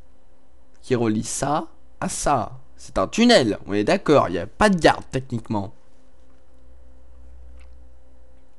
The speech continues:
On est complètement, c'est com-, on est complètement d'accord sur ce terme, sur, sur ce point plutôt. On est complètement d'accord. Ouais.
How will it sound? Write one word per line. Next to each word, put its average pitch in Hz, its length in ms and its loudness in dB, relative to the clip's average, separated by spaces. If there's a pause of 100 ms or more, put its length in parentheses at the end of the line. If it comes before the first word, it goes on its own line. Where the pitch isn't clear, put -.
(200)
On 104 80 0
est 110 80 2
complètement, 139 500 2
c'est - 180 -8
com-, - 140 -10
on 101 100 0
est 107 80 2
complètement 110 360 -2
d'accord 120 280 -2
sur - 200 -12
ce 127 100 -6
terme, 127 480 -6
sur, - 160 -12 (120)
sur - 180 -10
ce - 140 -4
point 131 320 -4
plutôt. - 280 -12 (760)
On - 40 -2
est 107 60 2
complètement 147 380 8
d'accord. 143 500 4 (2000)
Ouais. 151 240 -2